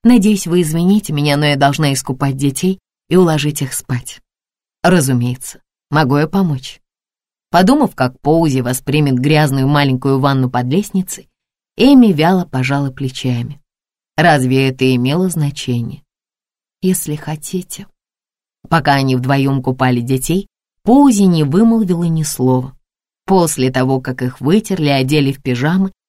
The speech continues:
она сказала, что разожжет камин в гостиной, пока Эми будет читать им сказку перед сном. Когда дети наконец уснули, Эми спустилась в гостиную и с удовольствием опустилась в замусоленное кресло. Поузи принесла с кухни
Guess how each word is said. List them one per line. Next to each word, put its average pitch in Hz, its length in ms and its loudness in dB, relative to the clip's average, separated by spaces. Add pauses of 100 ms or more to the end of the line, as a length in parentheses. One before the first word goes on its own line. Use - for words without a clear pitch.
(100)
она 208 260 4
сказала, 226 420 2
что 165 220 -2
разожжет 135 580 0
камин 127 340 0
в 123 40 -8
гостиной, 180 600 0 (300)
пока 160 300 0 (120)
Эми 226 300 4
будет 156 340 0
читать 131 380 -4
им 123 100 -2
сказку 139 460 -2
перед 131 300 -4
сном. 135 340 -4 (460)
Когда 156 320 2
дети 143 340 -2
наконец 131 520 0
уснули, 175 500 -2 (320)
Эми 220 240 4
спустилась 156 640 -2
в 117 60 -4
гостиную 151 580 -2
и - 20 -2
с 151 100 -6
удовольствием 135 680 -2
опустилась 139 640 -2
в - 20 -4
замусоленное 127 760 -2
кресло. 131 520 -6 (440)
Поузи 175 420 2
принесла 131 560 -2
с 131 80 -8
кухни 196 480 -4